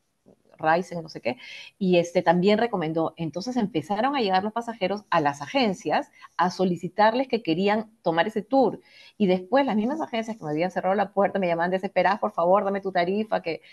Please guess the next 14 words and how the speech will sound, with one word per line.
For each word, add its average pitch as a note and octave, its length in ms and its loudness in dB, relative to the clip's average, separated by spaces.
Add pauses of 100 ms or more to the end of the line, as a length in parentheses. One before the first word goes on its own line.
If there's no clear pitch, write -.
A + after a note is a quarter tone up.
(200)
que - 80 -4
me F3 80 -2
están E3+ 240 -2
pidiendo", E3 460 0
¿no? F2+ 220 -8
Así F#3 260 0
es C4 140 2
como, F3 540 0
como E3 180 -4
iniciamos, D#3 360 -4
pero D3+ 160 -6
sí G#3 180 -4
fue G#3 180 -2
difícil. G#3+ 440 -6